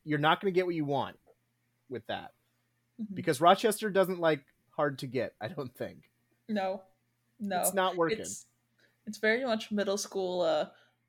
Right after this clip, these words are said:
Speaker 2: never acknowledging your crush exists ever and then being like, "Why have they never asked me out?" <laughs>
Speaker 1: A hundred percent. That's it. <laughs>
Speaker 2: So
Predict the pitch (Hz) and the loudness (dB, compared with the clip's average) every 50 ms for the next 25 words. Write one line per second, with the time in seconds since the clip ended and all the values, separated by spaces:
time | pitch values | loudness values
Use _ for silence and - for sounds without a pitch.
0 | _ _ - 202 196 185 185 185 185 190 196 202 185 170 165 165 180 180 185 180 | _ _ -4 2 6 6 6 6 4 0 2 0 2 2 2 2 0 -2 -4 -4
1 | 175 165 185 - - 190 143 185 180 - 190 180 175 165 165 170 175 - - - | -4 -6 -6 -4 0 0 0 0 0 -4 -8 -8 -2 -2 0 0 0 -2 -2 -2
2 | 160 156 165 175 170 175 170 165 165 165 175 170 165 165 170 170 175 - 165 139 | -2 0 2 2 4 4 2 2 -2 -6 -4 -6 -4 -4 -4 -6 -2 0 2 4
3 | 156 196 190 190 175 160 165 165 170 175 113 104 151 202 208 - - 170 151 143 | 4 2 2 0 -2 0 0 2 2 2 2 2 2 0 -2 -4 -8 -4 -2 0
4 | 156 160 196 - - 339 330 - - - - - - _ _ _ _ _ _ _ | 2 2 0 0 0 -4 -4 -4 -8 -12 -18 -20 -20 _ _ _ _ _ _ _
5 | _ 165 185 202 208 196 160 175 - - 151 123 98 - _ _ _ _ _ _ | _ 6 8 8 8 6 4 0 0 2 2 2 0 -2 _ _ _ _ _ _
6 | 294 311 - - 123 - 180 175 185 214 - - - 90 - _ _ _ _ _ | -4 -4 -4 -8 4 6 8 8 8 8 6 2 2 0 -2 _ _ _ _ _
7 | _ _ _ _ _ _ _ _ _ 214 240 - _ _ _ _ _ - - - | _ _ _ _ _ _ _ _ _ -6 -6 -6 _ _ _ _ _ -20 -18 -18
8 | - - - - - - _ _ _ _ _ _ _ _ _ _ _ _ _ _ | -16 -18 -18 -20 -20 -20 _ _ _ _ _ _ _ _ _ _ _ _ _ _
9 | - - - 254 233 214 208 202 196 196 202 208 | -8 4 6 8 8 8 8 6 4 2 -2 -4